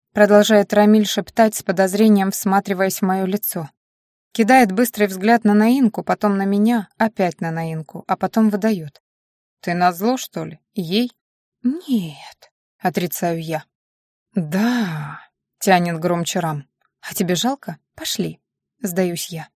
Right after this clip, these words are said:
«Я против, чтобы назло», возмущенно шепчет он. Быстро встал.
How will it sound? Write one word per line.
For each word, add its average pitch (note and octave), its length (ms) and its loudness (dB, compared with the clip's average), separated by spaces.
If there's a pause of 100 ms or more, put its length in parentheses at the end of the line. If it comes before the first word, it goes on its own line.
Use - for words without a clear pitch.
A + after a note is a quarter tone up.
(580)
«Я F#3+ 240 -2
против, A3 600 -4
чтобы F3 320 -2
назло», F3 460 -2 (220)
возмущенно F#3 640 -2
шепчет - 480 -8
он. D3+ 180 -10 (200)
Быстро A#3+ 480 -6
встал. - 540 -10